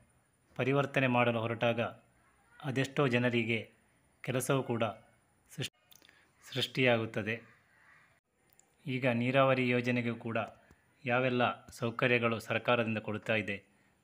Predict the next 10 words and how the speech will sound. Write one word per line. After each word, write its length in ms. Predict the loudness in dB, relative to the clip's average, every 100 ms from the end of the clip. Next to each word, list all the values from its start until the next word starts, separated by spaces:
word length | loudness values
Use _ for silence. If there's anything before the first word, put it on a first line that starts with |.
| -6
ಅಂದರೆ 300 | -2 0 0 -2 -12 _ -20 _ -20 -8
ಸೌರಶಕ್ತಿಯನ್ನು 760 | -2 0 0 -2 -4 0 0 0
ಉಪಯೋಗಿಸಿ 480 | -2 -2 -2 -4 -6 -8 _ -8
ಪಂಪನ್ನು 480 | -6 0 0 0 -2 -8 _ _ _ _ _ _ _ _ _ _ _ _ _ _ -16
ಚಾಲು 300 | -4 -2 0
ಮಾಡಲು 400 | 0 2 0 -4 -8 -20 -20 _ _ _ _ -10
ಆ 140 | 0 2
ಒಂದು 320 | 4 2 -2 -4 -14 _ _
ಸೌಕರ್ಯವನ್ನು 720 | -4 -4 0 2 2 2 -4
ಕೂಡ 200 | -4 -4